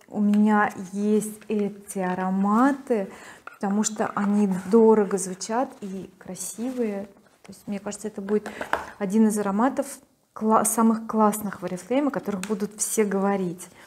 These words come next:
Giordani Gold Essenza — это просто мой любимчик. Э,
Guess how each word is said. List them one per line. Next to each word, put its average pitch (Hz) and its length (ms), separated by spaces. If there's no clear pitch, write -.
Giordani 214 560
Gold 226 300
Essenza — 240 560
это 208 140
просто 277 440
мой 233 180
любимчик. 214 840
Э, 196 300